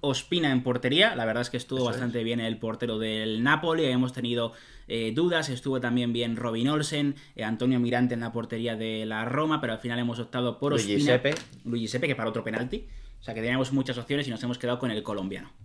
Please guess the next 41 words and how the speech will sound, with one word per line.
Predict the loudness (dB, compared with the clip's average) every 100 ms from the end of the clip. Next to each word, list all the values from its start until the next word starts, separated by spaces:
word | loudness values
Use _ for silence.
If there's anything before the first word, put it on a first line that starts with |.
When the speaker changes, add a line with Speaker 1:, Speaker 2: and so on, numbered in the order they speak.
| -18
Speaker 2:
Sí, | -10 -10 -6
la |
verdad | -4 0 0
que | 0
hizo | 0
un |
buen | -2 0
partido, | -2 0 2 6 6
eh, | 6 4
además | 4 2 2
demostrando | 0 -2 -4 -2
que | 0
tiene | 0
buen | -2 -4
desplazamiento | -4 -4 -2 -2 -2
largo, | 0 0 0 0
que |
lo | 2
volvió | 2 2
a |
demostrar. | 0 -2 0 2 2 -2 -20 -20 -2 4
Y |
además | 6 6 4
es | 4
que | 4
el | 6
Hellas | 8 8 8 6 0
al | -2
principio | -2 -2 -2 2 4 6 6 4 -2 -10
le | -16
puso | -10 -4 2 4 4 4 4 2
Speaker 1:
Sí, | -2
las | -4
cosas | -4 -2
Speaker 2:
l-, | -2
Speaker 1:
complicadas. | -2 -4 -4 -8 -14 -6
Speaker 2:
las, | -6 -6 -14 -12
los | -10 -6 -2
huevecillos | 0 0 2 4 4 2
aquí | -2 -2 -4
a, | -4 -10